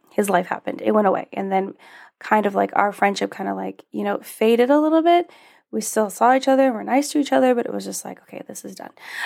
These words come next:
<laughs> Um, so I regret that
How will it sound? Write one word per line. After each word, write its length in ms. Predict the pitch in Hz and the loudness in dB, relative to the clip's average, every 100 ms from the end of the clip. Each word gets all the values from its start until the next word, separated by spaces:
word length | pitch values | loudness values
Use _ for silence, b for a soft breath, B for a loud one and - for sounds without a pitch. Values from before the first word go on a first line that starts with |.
| B | B
<laughs> 260 | 269 - - | 0 2 2
Um, 240 | 240 226 | 0 -2
so 500 | 226 - 240 240 226 - | -4 2 6 6 2 0
I 180 | 220 220 | 2 2
regret 840 | 208 185 196 190 214 - - - _ _ _ _ 214 | 0 -4 -8 -4 -4 -6 -14 -16 _ _ _ _ -2
that 520 | 190 175 - - | 0 2 -2 -10